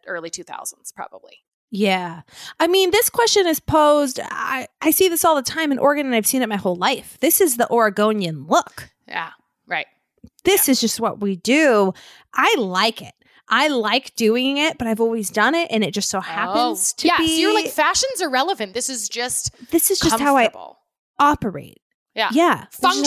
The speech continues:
Speaker 1: Function.
Speaker 2: operate.
Speaker 1: Function over fashion.
Speaker 2: Yeah, and when I do wear socks with, like, Birkenstocks and I go out,
Speaker 1: Yeah.
Speaker 2: you know, I like this. I like it.
Speaker 1: Yeah,
Speaker 2: I feel
Speaker 1: yeah.
Speaker 2: happy when I do it 'cause it feels a little kooky.
Speaker 1: Well,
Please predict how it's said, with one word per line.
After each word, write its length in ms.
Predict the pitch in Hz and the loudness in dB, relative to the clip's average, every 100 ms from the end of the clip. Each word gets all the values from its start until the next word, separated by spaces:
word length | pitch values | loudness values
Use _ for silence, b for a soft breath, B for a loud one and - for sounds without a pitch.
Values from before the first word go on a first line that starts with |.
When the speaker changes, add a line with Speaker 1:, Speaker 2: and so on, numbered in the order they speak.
| 285 | 2
Speaker 1:
Function. 160 | 233 302 | 2 -2
Speaker 2:
operate. 200 | 320 - | -2 0
Speaker 1:
Function 380 | 370 415 440 | 0 0 0
over 220 | 381 339 302 | 0 0 0
fashion. 440 | 294 269 262 185 - b b b b | 0 0 -2 -6 -14 b b b b
Speaker 2:
Yeah, 400 | 254 359 381 240 | 2 4 4 4
and 180 | 339 339 | 2 0
when 140 | 349 | -2
I 100 | 339 | -2
do 340 | 302 330 415 440 | 0 4 4 4
wear 400 | 320 277 269 262 | 4 4 4 4
socks 420 | 269 - 226 240 | 2 2 2 2
with, 80 | 247 | -2
like, 120 | 208 202 _ | -4 -4 _
Birkenstocks 720 | 202 202 196 - 147 117 - | 0 0 -4 -4 -6 -8 -6
and 100 | 202 | 0
I 80 | 190 | 0
go 160 | 185 170 | 2 0
out, 360 | 160 220 254 - _ _ | 2 2 2 -6 _ _
Speaker 1:
Yeah. 140 | - 240 | -6 0
Speaker 2:
you 80 | 302 | 2
know, 260 | 302 339 - _ _ _ - | 2 0 -2 _ _ _ -6
I 260 | 233 240 466 | -2 0 2
like 220 | 415 480 | 2 0
this. 260 | 269 247 - - | 0 0 -2 -2
I 120 | 285 | 0
like 320 | 330 349 381 | 2 2 0
it. 320 | - - - - _ | -6 -12 -20 -20 _
Speaker 1:
Yeah, 220 | - 190 175 | -8 -2 2
Speaker 2:
I 20 | |
feel 100 | 320 | 2
Speaker 1:
yeah. 40 | |
Speaker 2:
happy 540 | 285 - 262 269 302 285 | 2 -2 -2 -2 0 0
when 140 | 262 | 2
I 100 | 262 | 2
do 200 | 233 233 | 2 2
it 140 | 240 254 | 2 -2
'cause 100 | - | -6
it 80 | - | -2
feels 200 | 262 240 | 0 2
a 40 | 196 | 0
little 360 | 190 233 240 | -2 0 0
kooky. 500 | 233 233 214 147 123 _ b b b - | 2 0 0 -6 -18 _ b b b 0
Speaker 1:
Well, 260 | 277 285 | 2 2